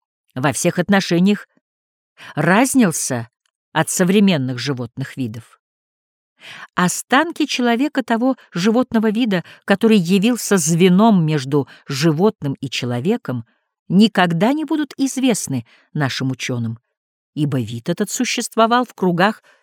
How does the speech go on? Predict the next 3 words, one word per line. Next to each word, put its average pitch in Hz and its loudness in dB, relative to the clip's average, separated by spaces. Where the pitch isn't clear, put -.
предшествовавших 170 -4
нашему. 120 -6
Следовательно, 175 0